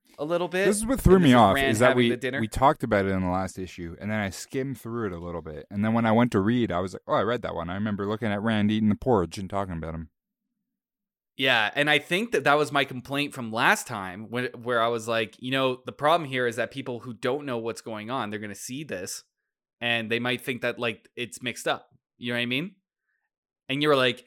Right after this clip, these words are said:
Speaker 1: and I, I'll remember, and I remember this. You were like, "No, no, no. Comic, co-, comic covers are th-, their own thing. They can do whatever they want."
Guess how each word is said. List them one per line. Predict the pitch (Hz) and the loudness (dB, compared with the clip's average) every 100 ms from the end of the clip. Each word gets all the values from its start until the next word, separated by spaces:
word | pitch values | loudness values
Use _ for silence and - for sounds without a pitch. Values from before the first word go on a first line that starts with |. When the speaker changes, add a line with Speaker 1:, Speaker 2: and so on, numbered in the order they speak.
| _ - | _ 2
Speaker 1:
and | 170 | 4
I, | 240 233 | 4 4
I'll | 139 214 | 6 8
remember, | 240 165 185 | 8 4 4
and | 143 | 2
I | 165 | 2
remember | 202 147 165 | 4 4 2
this. | 113 127 | 0 -2
You | 143 | -2
were | 139 | 0
like, | 123 - | -2 -2
"No, | 247 240 | 0 2
no, | 220 165 165 | 2 2 0
no. | 135 127 | 0 -2
Comic, | 127 175 208 190 131 - | 0 4 4 2 -8 2
co-, | 185 196 | 4 4
comic | - 196 214 | 4 0 0
covers | 180 160 147 | -2 -2 -2
are | 131 | -4
th-, | 123 - | -6 -8
their | 127 123 123 | -4 -2 0
own | 127 | -2
thing. | 123 120 113 | -6 -10 -8
They | 117 | -10
can | 120 | -10
do | 117 | -10
whatever | 117 113 110 | -6 -6 -4
they | 110 | -6
want." | 107 107 | -4 -6